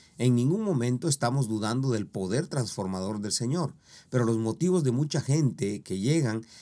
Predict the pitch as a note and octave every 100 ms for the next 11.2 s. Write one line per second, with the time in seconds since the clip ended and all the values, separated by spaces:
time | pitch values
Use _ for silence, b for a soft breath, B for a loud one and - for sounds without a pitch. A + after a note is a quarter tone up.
0 | B B - C#3+ - E3 A#2+ - _ -
1 | - A#2 A#2 A#2+ A2 - C#3+ F3+ D#3 A#2
2 | - C3+ B2 A#2+ C#3+ C#3+ D#3+ D3+ b b
3 | b b - A#2 A2 - C#3+ C#3+ D3 B2+
4 | - - A#2+ A2+ A#2 A2+ C3+ - F#2+ -
5 | - _ A#2 A2+ D3 D#3+ C#3+ F#3+ E3+ B2
6 | G#2+ C3+ C3+ A#2+ - G#2 A#2+ A#2 A2+ B
7 | B B - A2+ A2 A2 C#3 B2 A2+ B2
8 | A2+ A2 - C#3+ C#3+ A#2+ - G#2 - F#2+
9 | F2+ E2+ - - - _ _ _ _ _
10 | _ _ _ _ - F3 G3 F#3 D3 A2+
11 | A2